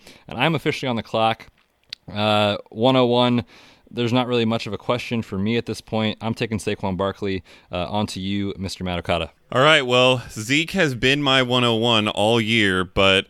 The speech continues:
Speaker 2: I am getting more and more nervous. So as of right now, I'm gonna go ahead and take the slightly safer option, which is my number two in Alvin Kamara.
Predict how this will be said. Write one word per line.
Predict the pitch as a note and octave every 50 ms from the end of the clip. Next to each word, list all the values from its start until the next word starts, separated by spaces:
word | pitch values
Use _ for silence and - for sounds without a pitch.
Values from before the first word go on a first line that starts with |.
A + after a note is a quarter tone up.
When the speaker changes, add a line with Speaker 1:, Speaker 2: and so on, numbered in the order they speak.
| _
Speaker 2:
I | G2 G2+ G#2+ A2+
am | A#2+ A#2+ A#2
getting | A2 A#2 A2+ G#2+ G2+
more | G2+ G#2+ A#2 B2+
and | C3 B2+
more | B2 B2 A#2+
nervous. | A2+ G#2+ G#2+ G#2+ G#2 F2+ F#2 F2 F2 -
So | - - - - - - - - G2 G2 G2 G2 G2 -
as | - G#2 A#2 B2+ C3
of | D3+ C#3+ C3
right | B2+ B2 B2 A2+ G#2
now, | G#2 G#2 G2+ G2+ G2
I'm | G2
gonna | G#2 A2 G#2+
go | G2 A2+ A2
ahead | A2+ A#2
and | G#2+ G2+ F#2+
take | - A2+ G2+ -
the | - F2+
slightly | - - - G#2+ G#2+ A2+ G2+ A2+
safer | A2+ - A2 G#2+ G2+ - G2+ G2
option, | F#2+ F#2+ F#2 - - F#2+
which | F2+ F#2 E2+
is | - F2+ -
my | F2+ F2+
number | F2+ F2+ E2+ F2+ F2
two | - - - G#2 G2 F#2+
in | F#2 E2+
Alvin | - E2 F2 E2+ E2+ E2
Kamara. | - - F2+ E2 E2 D#2 - -